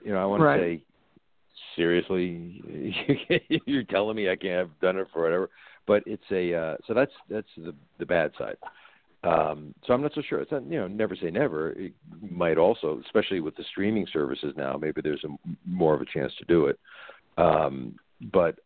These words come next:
Speaker 1: up until recently, I, I would say, no, it's a real tough sell, 'cause I know, 'cause it has been a tough sell. The other answer to that is, uh,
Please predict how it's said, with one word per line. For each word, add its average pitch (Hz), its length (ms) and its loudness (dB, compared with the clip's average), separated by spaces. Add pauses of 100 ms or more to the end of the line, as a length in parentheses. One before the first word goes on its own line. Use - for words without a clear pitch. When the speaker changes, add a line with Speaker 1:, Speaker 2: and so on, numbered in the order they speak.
Speaker 1:
up 113 120 -6
until 98 420 -2 (140)
recently, 82 600 -4
I, 82 320 -4
I 85 40 -2
would 85 220 -6
say, 76 160 -4
no, 76 160 -6
it's 65 120 -12
a 78 40 -8
real 76 180 -8 (100)
tough 65 120 -4 (100)
sell, - 300 -2
'cause 76 200 -6
I 76 120 -4
know, 78 340 0
'cause 69 180 -8
it 53 120 -2
has 92 180 6
been 65 140 -10
a - 40 -10
tough - 260 -8
sell. - 200 -10 (560)
The - 80 6
other 196 120 4
answer 110 260 -2
to 82 100 -10
that 76 260 -4
is, 76 160 -8 (720)
uh, 87 280 2